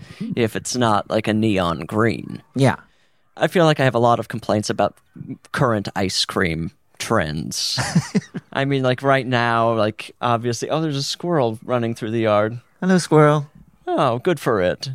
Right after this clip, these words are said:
Speaker 1: It's just out doing its thing. Um, are, are you into the sort of thing like Salt and Straw putting turkey in their ice cream?
Speaker 2: I haven't dabbled that much in Salt and Straw.
Speaker 1: Okay.
Speaker 2: I have their cookbook, but I
Speaker 1: Oh,
Speaker 2: haven't
Speaker 1: wow. All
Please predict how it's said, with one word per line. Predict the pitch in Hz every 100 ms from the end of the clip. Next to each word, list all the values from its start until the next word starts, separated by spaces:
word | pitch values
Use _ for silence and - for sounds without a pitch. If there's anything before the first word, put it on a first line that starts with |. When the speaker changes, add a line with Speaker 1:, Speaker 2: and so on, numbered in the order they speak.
| -
Speaker 1:
It's | -
just | - 175 -
out | 127 131 -
doing | 123 117 120
its | - -
thing. | 107 104 - - - - -
Um, | - 160 156 147 139 135 127 127 - _ _ _ _ _ _ _ _ _ - _ -
are, | 98 156 156
are | 170
you | 196 208
into | 202
the | 175
sort | 165 175 160
of |
thing | 165 151
like | 131
Salt | - 151 127
and | 131
Straw | - 143 123
putting | - 127 120
turkey | - 127 117 127 117
in | 113
their | 110
ice | 101 107 -
cream? | 113 107 107 _ _ _ _ _ _ _ _ _ - 127
Speaker 2:
I | 175
haven't | 226 202
dabbled | 135 117 117
that | 104
much | 98 98 104
in |
Salt | - 87
and | -
Straw. | - 104 71 107
Speaker 1:
Okay. | 117 117 117 113 - 87 67
Speaker 2:
I | 151
have | 147 175 180
their | 165
cookbook, | - 131 - 85 - - -
but | -
I | 107
Speaker 1:
Oh, |
Speaker 2:
haven't | 110 269
Speaker 1:
wow. |
All | 359